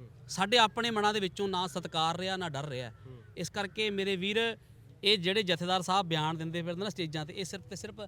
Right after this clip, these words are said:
ਸੰਗਤ ਨੂੰ ਸਟੇਜਾਂ 'ਤੇ ਬਿਆਨ ਦੇਣ ਵਾਲੇ ਆ। ਜੇ ਜਥੇਦਾਰ ਸਾਹਿਬ ਜਿਹੜੇ ਹੁਣ ਬਣੇ ਨੇ, ਕਿ ਗੜਗੰਜ ਸਿੰਘ ਇਹਨਾਂ ਦਾ ਨਾਂ ਹੈ, ਜੇ ਇਹਨਾਂ ਨੂੰ ਥੋੜ੍ਹੀ ਬੋਰੀ ਵੀ ਸੂਝ ਹੁੰਦੀ ਜਾਂ ਕਿਤੇ ਭੈਣ ਭਰਾਵਾਂ ਦੇ ਜਾਂ ਕੌਮ ਦੇ ਪ੍ਰਤੀ, ਨਿਹੰਗ ਸਿੰਘ ਜਥੇਬੰਦੀਆਂ ਦੇ ਪ੍ਰਤੀ ਪਿਆਰ ਹੁੰਦਾ,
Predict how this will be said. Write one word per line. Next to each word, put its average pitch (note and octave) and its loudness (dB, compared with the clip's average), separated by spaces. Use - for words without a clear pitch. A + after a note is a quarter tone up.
ਸੰਗਤ G3+ -4
ਨੂੰ G#3 -4
ਸਟੇਜਾਂ F#3+ -2
'ਤੇ F#3 -4
ਬਿਆਨ D#3 -2
ਦੇਣ D3+ -4
ਵਾਲੇ C#3 -2
ਆ। C3+ -2
ਜੇ F#3+ 8
ਜਥੇਦਾਰ F#3 4
ਸਾਹਿਬ F#3+ 2
ਜਿਹੜੇ F#3 0
ਹੁਣ F3+ 0
ਬਣੇ F3 0
ਨੇ, E3 0
ਕਿ E3+ -8
ਗੜਗੰਜ D#3 2
ਸਿੰਘ F#3 -2
ਇਹਨਾਂ F3 0
ਦਾ E3+ 0
ਨਾਂ D#3 2
ਹੈ, - -4
ਜੇ E3+ 2
ਇਹਨਾਂ G#3+ 0
ਨੂੰ G3+ -2
ਥੋੜ੍ਹੀ C#4+ 2
ਬੋਰੀ A3+ 0
ਵੀ A3 -4
ਸੂਝ F#3+ -2
ਹੁੰਦੀ F#3 -2
ਜਾਂ G3 4
ਕਿਤੇ B3 0
ਭੈਣ F#3+ -2
ਭਰਾਵਾਂ G3 0
ਦੇ G3 -2
ਜਾਂ F#3 -2
ਕੌਮ F3 -2
ਦੇ F#3 -4
ਪ੍ਰਤੀ, F#3 -8
ਨਿਹੰਗ E3 -4
ਸਿੰਘ F#3 -8
ਜਥੇਬੰਦੀਆਂ A#3 -2
ਦੇ B3 0
ਪ੍ਰਤੀ A3+ -6
ਪਿਆਰ F3+ 2
ਹੁੰਦਾ, F3 2